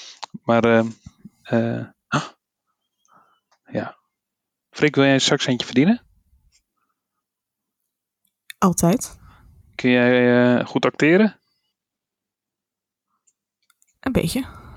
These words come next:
Speaker 1: Oké, kun je doen alsof je voor de Embers Guild werkt als mensen vragen, eh, of ze bij de bloem mogen komen?
Speaker 2: Je ziet hem heel hard slikken.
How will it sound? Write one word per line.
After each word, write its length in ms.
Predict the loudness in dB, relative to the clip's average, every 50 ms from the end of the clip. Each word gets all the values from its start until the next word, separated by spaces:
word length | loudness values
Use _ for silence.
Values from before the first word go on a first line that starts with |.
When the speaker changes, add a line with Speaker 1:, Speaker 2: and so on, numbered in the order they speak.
| -20 -20 -20 _ -20 _ -20 _
Speaker 1:
Oké, 240 | _ -6 -6 -6 -6 -6
kun 180 | -6 -2 -2
je 60 | -2
doen 160 | 0 0 -2 -2
alsof 260 | -2 -2 -4 -2 0
je 280 | 0 2 2 2 0 -4
voor 180 | -6 -6 -4 -2
de 60 | 0
Embers 240 | 0 0 -2 -4 -4 -2
Guild 260 | -2 -2 -2 0 0
werkt 240 | 0 0 2 0 -2
als 120 | -4 -2
mensen 260 | -2 -2 -2 -4 -8
vragen, 520 | -6 -4 -2 -2 -2 -2 -4 -6 -4 -2 -2
eh, 200 | -2 -2 -4 -8 -10
of 120 | -10 -10
ze 60 | -8 -2
bij 100 | 0 0
de 80 | 0 2
bloem 140 | 0 -2 0
mogen 240 | 0 -2 -4 -4
komen? 280 | -4 -4 -4 -4 -6 -10 -14 _ _ _ _ _ _ _ _ _ _ _ _ _ _ _ _ _ _ _ _ _ _ _ _
Speaker 2:
Je 340 | -16 -12 -8 -4 -2 -2 -2
ziet 180 | -2 -2 0
hem 200 | 0 0 2 4
heel 160 | 4 4 6
hard 180 | 4 2 0 0
slikken. 600 | -2 -2 0 0 0 2 0 -2 -2 -2 -6